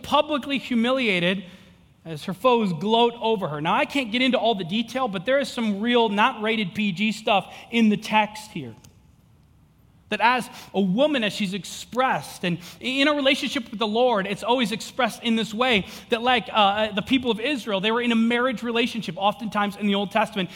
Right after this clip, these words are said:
expressed that way. And God would say, "Hey, I want, I'm going to divorce them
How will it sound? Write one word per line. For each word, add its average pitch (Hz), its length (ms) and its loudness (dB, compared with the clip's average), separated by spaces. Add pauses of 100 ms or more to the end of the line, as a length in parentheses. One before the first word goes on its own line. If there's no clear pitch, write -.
(140)
expressed 269 680 -2
that 160 200 0
way. 131 300 -4 (180)
And 208 140 2
God 262 160 6
would 269 120 -4
say, 269 300 2 (220)
"Hey, 262 100 6
I 233 100 4
want, 269 240 2
I'm 220 100 2
going 269 180 0
to 254 100 -4
divorce 233 720 2
them 160 260 -2